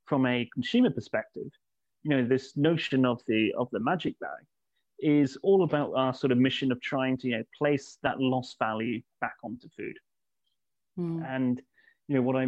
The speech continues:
Speaker 1: what I mean by that is it's, it's, um, it's creating a surprise element. And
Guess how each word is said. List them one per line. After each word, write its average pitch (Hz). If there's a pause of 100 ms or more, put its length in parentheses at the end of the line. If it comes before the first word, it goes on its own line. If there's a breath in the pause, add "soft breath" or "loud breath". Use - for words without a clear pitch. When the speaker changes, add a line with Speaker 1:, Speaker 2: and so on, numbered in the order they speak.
(120)
Speaker 1:
what 156
I 147
mean 180
by 123
that 110
is 131
it's, - (420)
it's, -
um, 123
it's - (320)
creating 185
a -
surprise 110
element. - (1040 soft breath)
And 131